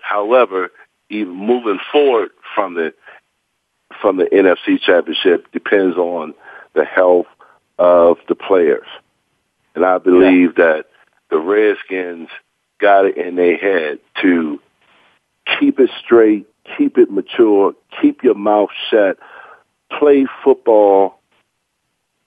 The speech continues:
Speaker 1: and that's it.
Speaker 2: But anyway, it's hot out here in Chicago. Uh, but, Chef, I wanna thank you again for being on the show and, um, your input and what you do, you know, beautiful, you know, and get all that out there.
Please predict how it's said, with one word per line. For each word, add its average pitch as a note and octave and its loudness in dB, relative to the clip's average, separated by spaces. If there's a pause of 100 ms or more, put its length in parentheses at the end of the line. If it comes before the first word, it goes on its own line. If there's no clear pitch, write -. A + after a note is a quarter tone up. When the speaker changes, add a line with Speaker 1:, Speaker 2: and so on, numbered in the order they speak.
(520)
Speaker 1:
and F2+ -2
that's F2+ -2
it. - 0 (880)
Speaker 2:
But A#2+ 0
anyway, G2+ 2 (240)
it's G#2 -6
hot B2 4
out G2+ 4
here F#2 2
in E2+ -4
Chicago. E2 0 (480)
Uh, E2+ 2 (400)
but, A2+ 4 (300)
Chef, C#3+ 4
I D#3 0
wanna A#2+ 2
thank A#2 2
you A2+ 0
again G#2 0
for G2 -4
being G2+ 0
on G2 2
the F#2 -2 (100)
show F#2 4
and, F2 -2
um, F2+ 4
your E2+ 0
input F#2+ 0 (520)
and E2+ 0
what F#2 2
you F#2 0
do, F#2 2
you F2 0
know, E2 0 (180)
beautiful, F#2+ 0
you F2 0
know, E2+ 2
and D#2 -4
get F2+ -2
all E2+ 2
that E2+ 0
out E2 2
there. E2 -4